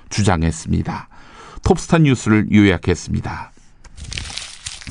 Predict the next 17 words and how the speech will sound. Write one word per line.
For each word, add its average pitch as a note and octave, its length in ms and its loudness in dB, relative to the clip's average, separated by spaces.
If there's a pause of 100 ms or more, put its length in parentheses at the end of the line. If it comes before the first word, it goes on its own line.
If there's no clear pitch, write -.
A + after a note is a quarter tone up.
(680)
김어준 E3+ 400 4
총수는 D3+ 440 4
미국의 C#3+ 380 4
헤지펀드 C#3+ 720 2
엘리엇 C#3 400 4
매니지먼트가 B2 760 2
제기한 A#2 420 2 (380)
투자자 F3+ 460 2
국가 D3 260 -2
간 D3 240 4
소송에 A#2 520 4
대한 B2 280 2 (300)
법무부의 C#3 680 6
답변서에 G#2 720 0
대해 E2 280 2 (380)
처음부터 E3+ 480 2
끝까지 D3+ 480 2